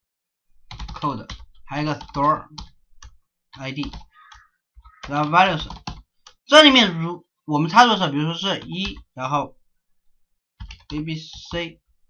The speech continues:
还有一个就是它这个 last name，P，还有一个就是我们的一个幺零零幺啊，然后这里面如果我们现在插入是第三的一条数据的话，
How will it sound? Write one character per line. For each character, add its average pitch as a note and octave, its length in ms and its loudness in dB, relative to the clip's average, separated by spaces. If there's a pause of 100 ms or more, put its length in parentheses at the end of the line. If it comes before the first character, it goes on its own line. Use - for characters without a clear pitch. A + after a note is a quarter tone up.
(340)
还 C#3+ 120 -2
有 D#3 60 0
一 C#3+ 80 0
个 C#3 120 -4
就 C#3 140 -6
是 B2+ 440 -8
它 D3+ 120 -6
这 D3 100 -4
个 C3+ 80 -8
last E3 300 -2
name，P， - 3000 -16
还 C#3 160 -4
有 D3+ 120 -2
一 C3 60 -4
个 B2+ 120 -8
就 C3 180 -10
是 B2+ 280 -14 (200)
我 A#2+ 80 -8
们 C3 120 -4
的 C#3+ 100 -2
一 C3+ 60 -4
个 B2+ 320 -8
幺 D#3 300 0
零 C#3 200 0
零 C#3 180 -2
幺 D#3+ 220 2 (420)
啊， A#2+ 160 -10
然 B2+ 160 0
后 D#3+ 260 4 (400)
这 D#4 160 10
里 C4+ 80 8
面 G#3+ 240 6
如 G3 120 2
果 A3+ 80 6
我 E3 80 6
们 D3+ 120 6
现 F3+ 180 0
在 - 60 -8
插 G3+ 120 4
入 F#3+ 120 0
是 D#3 220 -4 (180)
第 F#3 100 -8
三 G#3+ 260 6
的 B3 100 2
一 E3+ 120 -2
条 C3+ 200 -4
数 C3+ 100 -12
据 C3+ 120 -12
的 A#2 120 -8
话， A#2+ 180 -10